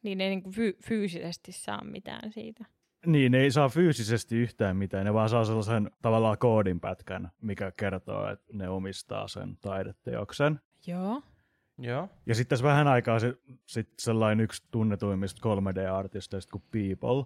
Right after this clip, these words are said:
Speaker 2: se tienasi se kuusikymmentäyhdeksän miljoonaa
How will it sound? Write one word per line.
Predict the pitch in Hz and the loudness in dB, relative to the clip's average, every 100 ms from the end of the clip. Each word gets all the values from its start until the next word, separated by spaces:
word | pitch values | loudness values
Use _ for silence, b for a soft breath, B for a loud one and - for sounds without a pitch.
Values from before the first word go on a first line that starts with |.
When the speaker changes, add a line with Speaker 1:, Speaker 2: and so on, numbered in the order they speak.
| - | -6
Speaker 2:
se | - | -8
tienasi | - 127 120 117 - | 0 4 4 2 2
se | 160 - _ | 0 0 _
kuusikymmentäyhdeksän | - 185 - 143 147 143 131 123 104 - - | 0 2 0 -2 2 2 2 -2 -4 -4 -4
miljoonaa | 127 131 117 107 95 95 98 101 - | 2 4 4 4 2 -2 -4 -6 -8